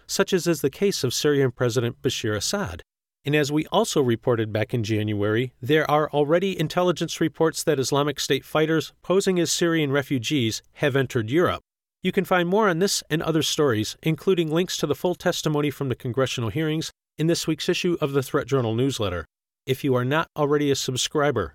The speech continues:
visit threat journal dot com and sign up today. The publication is free and will remain that way. In travel security news, in addition to a standing U S government-issued worldwide caution, there are now forty-six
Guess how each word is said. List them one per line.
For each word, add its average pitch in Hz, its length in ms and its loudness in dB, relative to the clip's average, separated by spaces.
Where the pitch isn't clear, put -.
visit 127 300 -2
threat 143 220 -4
journal 139 240 2
dot 131 180 -2
com 147 380 -2
and 135 100 -2
sign 131 240 0
up 117 120 -6
today. 135 340 -2
The - 40 0
publication 156 600 -2
is 120 100 -2
free 202 460 -2
and 165 120 2
will 165 120 2
remain 156 320 2
that 95 180 -4
way. 92 220 -6
In 180 80 2
travel 208 300 2
security 190 400 0
news, 82 360 -4
in 170 80 2
addition 170 320 2
to 175 100 0
a 151 60 2
standing 165 380 0
U 156 140 4
S 143 100 0
government-issued 139 720 -2
worldwide 113 420 0
caution, 135 480 -2
there 123 180 4
are 123 80 4
now 127 240 2
forty-six 185 760 -2